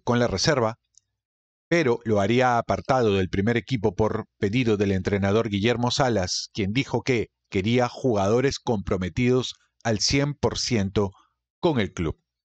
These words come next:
¿Mm? ¿Cuánto tiene que pagar Paolo Guerrero para dejar la César Vallejo? En la reunión, el cuadro poeta exigiría al jugador una compensación si es que quiere ser liberado y el monto sería superior a los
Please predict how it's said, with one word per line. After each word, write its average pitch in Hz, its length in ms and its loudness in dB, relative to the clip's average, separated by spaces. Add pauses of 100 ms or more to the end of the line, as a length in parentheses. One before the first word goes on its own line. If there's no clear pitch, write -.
(220)
¿Mm? 156 220 -2 (720)
¿Cuánto 202 260 0
tiene 220 160 0
que 202 120 0
pagar 147 300 2
Paolo 139 320 2
Guerrero 139 340 0
para 120 200 2
dejar 127 320 0 (160)
la 107 180 -2
César 151 340 -2
Vallejo? 160 520 -2 (640)
En 123 100 2
la 117 80 2
reunión, 127 560 0
el 104 80 0
cuadro 117 280 2
poeta 160 480 0 (360)
exigiría 139 640 0
al 143 100 0
jugador 123 500 0
una 165 160 0
compensación 107 680 -2
si - 140 -2
es 131 100 -2
que 110 140 -4
quiere 123 240 0
ser - 180 -4
liberado 135 460 2
y 139 100 2
el 95 240 0
monto 147 380 0
sería 107 300 -2
superior 123 440 0
a 127 80 2
los 156 380 0